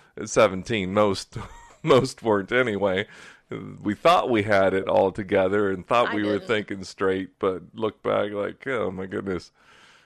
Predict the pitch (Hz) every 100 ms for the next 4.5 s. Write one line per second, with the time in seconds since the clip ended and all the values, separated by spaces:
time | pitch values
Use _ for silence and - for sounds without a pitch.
0 | _ - 113 127 110 101 110 113 92 -
1 | 117 107 107 - 107 95 95 107 92 87
2 | - _ _ _ _ _ - 104 98 95
3 | 92 90 _ _ _ _ _ _ - 120
4 | 117 107 98 87